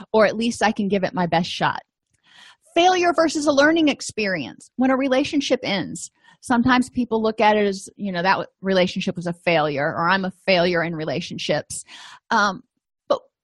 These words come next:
you know, instead of looking at it as a failure, maybe looking at it as, "What can I learn from this relationship so my next one doesn't have the same hiccups?" Hobbies are another, um,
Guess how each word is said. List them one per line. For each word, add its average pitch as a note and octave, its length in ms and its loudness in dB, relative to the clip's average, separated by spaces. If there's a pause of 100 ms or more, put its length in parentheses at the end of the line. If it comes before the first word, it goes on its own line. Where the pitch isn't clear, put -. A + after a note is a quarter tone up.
you C#4 160 2
know, C4+ 100 4
instead E4 280 2
of C#4 80 -2
looking C4+ 340 -2
at F#3+ 180 -2 (220)
it A#3 160 2
as G#3 180 0
a F#3+ 60 -4
failure, A#3 560 0 (360)
maybe C4 280 2
looking C4+ 400 0
at A#3 200 4
it A#3+ 180 -2
as, G#3+ 320 2
"What D4 240 -2
can - 180 -2
I A#3 120 4
learn G#3 420 2
from A3 200 -4
this G3 200 -4
relationship F#3+ 760 -2
so D4 600 2 (280)
my B3 160 2
next C#4+ 360 0
one F#3+ 340 -4 (380)
doesn't G#3 300 2
have G#3 180 0
the G3 80 -4
same G3 240 -2
hiccups?" - 640 -4 (1120)
Hobbies C4 580 2
are A3 200 6
another, A3 640 4
um, F#3 580 0